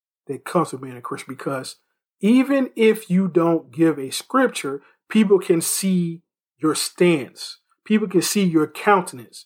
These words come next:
And that in itself could be a draw to someone. When they see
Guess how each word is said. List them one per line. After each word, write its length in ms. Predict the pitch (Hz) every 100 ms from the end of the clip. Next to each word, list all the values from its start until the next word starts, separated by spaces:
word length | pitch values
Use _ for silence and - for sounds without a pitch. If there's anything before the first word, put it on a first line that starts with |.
| _ _ _ -
And 180 | 165 151
that 200 | 175 190
in 100 | 180
itself 400 | 160 - 202 196
could 160 | 151
be 140 | 143 143
a 60 |
draw 360 | 131 139 156 139
to 100 | 139
someone. 240 | - 123
When 120 | 127
they 160 | 160 233
see 640 | 220 - 214 196 151 113